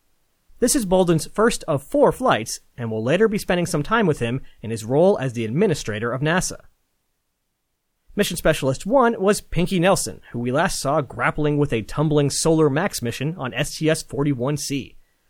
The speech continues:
This is his second of three flights. Alongside Pinky was Mission Specialist two, Steve Hawley, who we last saw on Discovery's first flight,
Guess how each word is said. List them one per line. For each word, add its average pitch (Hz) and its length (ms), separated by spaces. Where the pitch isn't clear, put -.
This 127 160
is 175 100
his 247 100
second 135 300
of 170 140
three 104 180
flights. - 440
Alongside 147 580
Pinky 160 360
was 135 180
Mission 127 220
Specialist 143 560
two, 262 300
Steve 160 400
Hawley, 131 500
who 135 100
we 123 80
last 147 280
saw 151 200
on 151 160
Discovery's 220 560
first - 260
flight, 117 340